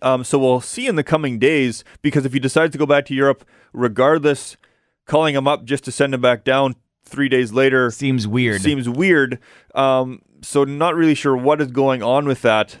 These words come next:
Speaker 2: It was obviously done for a purpose, and Kevin Cheveldayoff was obviously trying to circumvent something. That's the way it kind of appears from the outside, because why else would you call him up to just practice, basically?
Speaker 1: Yeah, I-, exactly. So we're gonna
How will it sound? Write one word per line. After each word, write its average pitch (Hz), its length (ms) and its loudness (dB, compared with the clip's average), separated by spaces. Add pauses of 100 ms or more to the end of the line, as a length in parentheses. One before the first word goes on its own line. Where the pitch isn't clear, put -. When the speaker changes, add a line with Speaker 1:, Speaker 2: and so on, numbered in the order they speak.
Speaker 2:
It 160 40 2
was 165 120 2
obviously 226 420 0
done 175 220 2
for 151 160 -2
a 120 40 -4
purpose, 143 520 -2
and 127 180 0
Kevin 156 240 0
Cheveldayoff 135 540 0
was 117 200 -8
obviously 160 460 0
trying 139 420 0
to 123 380 0 (320)
circumvent 127 680 -2
something. 160 320 0
That's 202 160 2
the 254 60 -6
way 269 80 4
it 233 60 -4
kind - 160 0
of 165 60 -6
appears 139 800 -2
from 165 260 0
the 147 120 -2
outside, 117 640 0
because 123 420 0 (240)
why 143 220 0
else 143 180 -2
would 131 120 -6
you 113 40 -6
call 135 220 0
him 123 80 0
up 120 200 -2 (120)
to 123 140 -6 (200)
just - 240 -8 (240)
practice, 104 600 -6 (100)
basically? 92 520 -10 (200)
Speaker 1:
Yeah, 120 400 0
I-, - 40 -4
exactly. 120 680 -2
So 123 520 0
we're 143 340 -4
gonna 147 360 0